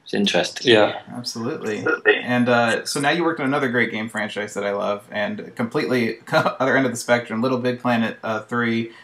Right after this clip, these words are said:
Speaker 3: for the PlayStation four. So now th-, this game is more non-linear, more platforming. Uh, is there, and there isn't kind of a traditional story or narrative, but, I mean, so how do you approach this game? Where,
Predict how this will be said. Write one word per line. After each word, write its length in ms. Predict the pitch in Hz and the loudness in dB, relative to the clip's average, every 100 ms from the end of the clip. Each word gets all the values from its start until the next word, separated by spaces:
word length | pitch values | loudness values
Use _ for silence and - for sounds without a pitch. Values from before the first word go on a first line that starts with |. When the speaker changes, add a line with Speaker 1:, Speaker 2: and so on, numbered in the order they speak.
| - - | -20 -8
Speaker 3:
for 100 | 123 | -4
the 60 | 117 | -2
PlayStation 580 | 120 117 117 110 113 107 | 0 0 0 0 -2 -4
four. 260 | 113 107 | 0 0
So 100 | 110 120 | 2 2
now 120 | 127 | 2
th-, 120 | 143 | 2
this 140 | 165 - | -2 0
game 200 | 175 156 | 0 0
is 280 | 127 - - - - | -2 -4 -10 -20 -8
more 240 | - 139 147 | 2 4 6
non-linear, 580 | 135 131 127 123 127 120 | 6 6 6 6 6 6
more 200 | 123 127 | 6 4
platforming. 880 | - 123 - - 117 117 113 113 - | 2 2 2 0 2 2 2 2 0
Uh, 380 | 113 110 107 | 0 0 0
is 180 | - 123 | -2 -2
there, 540 | 139 151 151 143 - - - | 0 2 4 2 0 -8 -2
and 80 | 127 | 0
there 80 | 135 | 0
isn't 180 | 123 | 0
kind 100 | 123 | 0
of 80 | 123 | 2
a 40 | 113 | 0
traditional 580 | 117 117 120 113 110 | 0 0 4 4 4
story 400 | 113 - 120 113 | 0 0 2 4
or 40 | 110 | 4
narrative, 500 | 117 143 127 107 110 | 4 4 4 2 0
but, 160 | 110 - | 0 2
I 60 | |
mean, 120 | 120 | 0
so 140 | 117 127 | 2 2
how 140 | - | 2
do 60 | 180 | 2
you 260 | 170 151 131 | 0 0 -2
approach 440 | 98 143 131 - | 2 2 2 0
this 180 | 123 - | -4 -2
game? 380 | 110 110 98 104 | -2 -2 0 0
Where, 580 | 117 131 135 139 - | 6 6 6 4 0